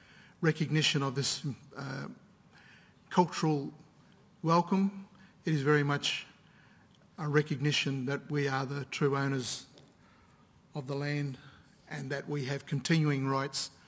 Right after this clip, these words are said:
These are rights that existed for thousands and thousands of years before colonisation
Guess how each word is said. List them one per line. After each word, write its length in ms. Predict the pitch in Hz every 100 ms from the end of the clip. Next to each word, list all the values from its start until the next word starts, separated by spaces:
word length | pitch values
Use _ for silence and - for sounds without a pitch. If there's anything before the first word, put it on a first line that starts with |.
| - -
These 220 | - 131 147
are 80 |
rights 340 | 139 139 151 -
that 220 | 147 135 - - - _ _ _
existed 580 | 156 131 143 - 127 - - - _ _ - - - - - - _ _ _ - -
for 160 | - 139 -
thousands 440 | 156 151 135 131
and 140 | 135 123
thousands 360 | 143 139 131
of 100 | 127
years 220 | 135 139
before 340 | - 131 143 139
colonisation 960 | - 147 143 135 131 147 139 139 131